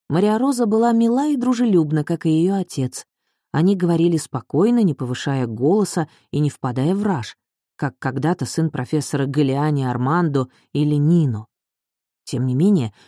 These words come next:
политические термины, всегда казавшиеся мне холодными и далекими от реальной жизни, у них наполнялись живым теплом. Слово за слово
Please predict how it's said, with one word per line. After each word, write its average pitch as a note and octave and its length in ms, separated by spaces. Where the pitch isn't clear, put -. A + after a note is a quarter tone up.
политические A#3+ 720
термины, B3 500
всегда F#3+ 380
казавшиеся E3+ 720
мне D#3 200
холодными C#3+ 680
и B2+ 40
далекими C#3 540
от - 100
реальной D3 420
жизни, D3+ 500
у A#2 80
них D3+ 440
наполнялись C#3+ 580
живым B2+ 460
теплом. F3+ 480
Слово E3+ 360
за G3 220
слово C3 360